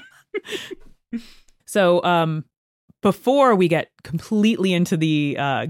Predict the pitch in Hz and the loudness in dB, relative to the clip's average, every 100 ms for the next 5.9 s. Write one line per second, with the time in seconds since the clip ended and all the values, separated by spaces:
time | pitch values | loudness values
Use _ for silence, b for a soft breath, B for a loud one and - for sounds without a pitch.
0 | - 185 165 165 160 156 - - 214 208 | 0 2 2 2 0 -2 -6 -2 0 0
1 | 160 139 123 156 - - 147 143 139 135 | -2 -4 -2 -6 -8 -4 -2 -2 -2 -2
2 | 147 B B B 160 147 143 127 160 143 | -4 B B B 0 2 0 -2 -2 0
3 | 214 220 147 - 151 135 151 165 143 139 | 0 0 -2 -2 -2 0 -2 -2 -2 -2
4 | 180 165 - 151 151 139 147 139 143 - | -4 -4 -2 0 0 0 -2 0 -2 -4
5 | 131 127 131 131 107 151 - 214 | -4 -2 0 2 0 -2 2 2